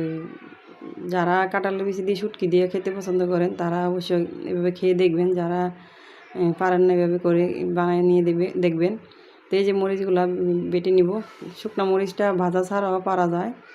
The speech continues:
তা আমি ভেজে দিয়েছি। আর কাঁঠালের বিচিটা যারা খান, তারা তো বুঝে নেই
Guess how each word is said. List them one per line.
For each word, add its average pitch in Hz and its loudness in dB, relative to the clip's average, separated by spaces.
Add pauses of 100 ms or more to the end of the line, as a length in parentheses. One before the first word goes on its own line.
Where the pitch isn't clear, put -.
(260)
তা 185 -8
আমি 180 6
ভেজে 180 4
দিয়েছি। 185 0
আর 170 -2
কাঁঠালের 185 -2
বিচিটা 185 0
যারা 175 0 (220)
খান, 180 0
তারা 170 -2
তো 180 -6
বুঝে 180 -2
নেই 185 0